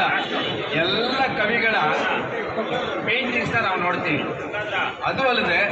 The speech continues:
ನಮ್ಮ ದೇಶದ ಆದರ್ಶ ಪುರುಷರು ನಮ್ಮ ದೇಶಕ್ಕೆ ಕೊಟ್ಟಿರುವಂತಹ ಕೊಡುಗೆಗಳನ್ನ ಮಕ್ಕಳಿಗೆ ಗೊತ್ತಾಗಬೇಕು ಅಂತ ಹೇಳ್ಬಿಟ್ಟು ಅಲ್ಲಿ ಎಲ್ಲ ದೊಡ್ಡ ದೊಡ್ಡ ಆದರ್ಶ ಪುರುಷರ ಪೇಂಟಿಂಗ್ಸ್ ಅಲ್ಲಿ ಕಾಣಿಸ್ತಾ ಇದೆ.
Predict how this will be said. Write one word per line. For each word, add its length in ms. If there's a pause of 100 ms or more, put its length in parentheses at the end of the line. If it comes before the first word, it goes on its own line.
(520)
ನಮ್ಮ 160 (100)
ದೇಶದ 360 (760)
ಆದರ್ಶ 420
ಪುರುಷರು 680 (300)
ನಮ್ಮ 160
ದೇಶಕ್ಕೆ 380
ಕೊಟ್ಟಿರುವಂತಹ 920
ಕೊಡುಗೆಗಳನ್ನ 480
ಮಕ್ಕಳಿಗೆ 560
ಗೊತ್ತಾಗಬೇಕು 720
ಅಂತ 140
ಹೇಳ್ಬಿಟ್ಟು 500 (1400)
ಅಲ್ಲಿ 160
ಎಲ್ಲ 220 (920)
ದೊಡ್ಡ 180
ದೊಡ್ಡ 240
ಆದರ್ಶ 340
ಪುರುಷರ 420 (880)
ಪೇಂಟಿಂಗ್ಸ್ 460
ಅಲ್ಲಿ 160
ಕಾಣಿಸ್ತಾ 360
ಇದೆ. 260